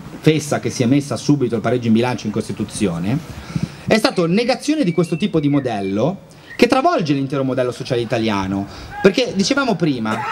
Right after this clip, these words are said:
dell'articolo trentotto che dà un diritto pacifico senza bisogno di passare da leggi ulteriori di fatto, perché è riconosciuto che un disoccupato involontario deve essere assistito.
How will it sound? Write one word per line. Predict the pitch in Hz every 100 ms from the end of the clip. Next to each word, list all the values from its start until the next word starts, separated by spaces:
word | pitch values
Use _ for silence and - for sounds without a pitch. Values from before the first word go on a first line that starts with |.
| - -
dell'articolo | - 185 214 277 254 185
trentotto | 151 143 139 107 104 120 123
che | -
dà | 285 294
un | 240
diritto | 294 302 214
pacifico | 180 170 254 254 202 165
senza | 156 233 -
bisogno | 143 135 135
di | 127
passare | 123 - 123 117
da | 113
leggi | 123 120
ulteriori | 117 107 113 113 98
di | 95 98
fatto, | 95 82 - 101
perché | 165 165
è | 226
riconosciuto | 226 240 220 - 180 123
che |
un | 156
disoccupato | 170 175 220 254 151 170
involontario | 254 285 156 139 113
deve | 139
essere | 147 139
assistito. | 120 127 - 107 - 107